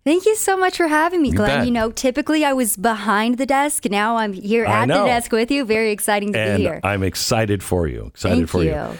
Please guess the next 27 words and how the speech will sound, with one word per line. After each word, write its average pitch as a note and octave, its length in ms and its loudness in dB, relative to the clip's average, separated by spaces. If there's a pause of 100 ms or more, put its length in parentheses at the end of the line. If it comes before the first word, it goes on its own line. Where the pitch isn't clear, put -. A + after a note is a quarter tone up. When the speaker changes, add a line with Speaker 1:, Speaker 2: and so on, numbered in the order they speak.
(320)
Speaker 2:
Um, A2 320 2 (280)
y-, - 260 -8
take G3+ 260 0
us A#3+ 200 2
through E3+ 240 4
what A#2+ 260 4
has A#2 320 0
happened F2 680 0
with F#2+ 280 2
you. G2+ 200 2
You G#2 160 2
went E3 200 2
down C3 260 2
to G#2+ 140 -2
Eagle G2+ 280 0
Pass G2 420 -2
and F2 300 -2
Brownsville, F2+ 720 -2
Speaker 1:
Mm-hmm. F#3 320 -4 (240)
Speaker 2:
and G2+ 640 0
you F#2+ 260 0
saw D3+ 240 2
some C3 220 0
amazing F#2 480 -2
things, E2 360 -2
but F2+ 260 0
also, C3+ 680 2